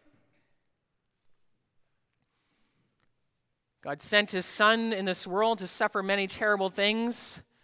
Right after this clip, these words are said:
even God's punishment for our sins.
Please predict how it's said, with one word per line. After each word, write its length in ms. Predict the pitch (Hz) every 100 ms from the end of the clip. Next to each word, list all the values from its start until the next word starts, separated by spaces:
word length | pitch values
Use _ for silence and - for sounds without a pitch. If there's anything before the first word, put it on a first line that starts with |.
| _ _ _ _ _ _
even 160 | 185 180
God's 300 | 180 180 -
punishment 520 | 208 202 - 196 196
for 120 | 185
our 160 | 175 175
sins. 840 | - 202 170 123 117 113 -